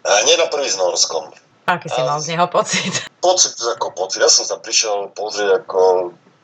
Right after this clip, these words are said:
Speaker 1: nevidel som dlho hrať Tomáša Urbana. Mal ťažké zranenia, čo som sledoval. Chcel som vidieť ako našich chlapcov v plnej síle, čo sa mi aj v prvých tridsiatich minútach podarilo.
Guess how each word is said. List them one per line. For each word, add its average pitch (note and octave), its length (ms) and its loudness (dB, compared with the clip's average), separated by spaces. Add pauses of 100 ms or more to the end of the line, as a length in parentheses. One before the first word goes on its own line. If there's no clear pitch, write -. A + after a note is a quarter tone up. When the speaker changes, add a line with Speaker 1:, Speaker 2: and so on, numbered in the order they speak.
(140)
Speaker 1:
nevidel A2+ 240 2
som G#2+ 160 2
dlho A2 360 -2
hrať A2 280 2
Tomáša G#2+ 420 2
Urbana. G2 500 -4
Mal G2+ 240 2 (760)
ťažké B2+ 420 0 (400)
zranenia, A2 600 -2
čo - 100 -2
som - 160 2
sledoval. G2+ 800 -2 (200)
Chcel D3 180 0
som - 160 0
vidieť B2 380 -6
ako A#2 320 0 (320)
našich B2+ 340 2
chlapcov A2+ 320 -6
v - 80 -16
plnej G#2+ 220 -4
síle, G2+ 380 0 (420)
čo - 100 0
sa F#2 140 0
mi E2+ 80 -6
aj E2+ 240 0
v - 20 0
prvých E2 220 -6
tridsiatich E2+ 400 -4
minútach E2+ 240 -8
podarilo. F#2+ 560 2